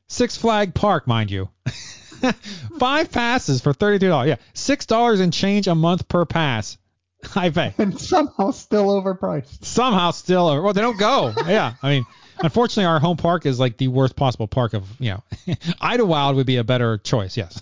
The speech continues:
Speaker 1: <laughs> So I, I try to go online and cancel those three passes, but you have to, the only way to cancel is you put in your, your order number, and I ordered all five together,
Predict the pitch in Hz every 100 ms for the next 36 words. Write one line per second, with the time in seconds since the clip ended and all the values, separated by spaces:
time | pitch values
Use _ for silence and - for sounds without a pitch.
0 | - 226 - - - _ - - - -
1 | - - 214 202 - 196 - _ - 160
2 | - 269 185 165 143 139 143 135 113 -
3 | 135 113 104 98 120 110 - 110 113 110
4 | - 104 135 147 151 170 202 156 - -
5 | - 208 247 214 - 190 180 160 143 123
6 | - 165 156 143 127 - _ _ _ _
7 | 117 120 - 143 190 214 214 233 247 208
8 | - 143 165 185 170 139 151 147 - 127
9 | 139 135 120 110 113 170 185